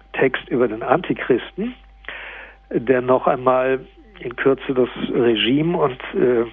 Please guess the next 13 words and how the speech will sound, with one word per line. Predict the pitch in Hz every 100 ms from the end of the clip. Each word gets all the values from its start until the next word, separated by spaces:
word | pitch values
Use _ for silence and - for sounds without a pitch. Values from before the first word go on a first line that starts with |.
| - - - - - -
die | -
Herrschaft | 123 135 - 120
des | 120 -
Antichristen | 127 123 117 - 117 - 117
darstellt. | 117 123 - 151 180 180 - - - - - - -
Äh, | 135
interessant | - 160 131 - 131 170 214
darin | 147 143 131 139
ist | - 143 - -
aber, | 147 185
dass, | 190 147 151 - -
äh, | 127 127 - -
hier | - 143 139 160 196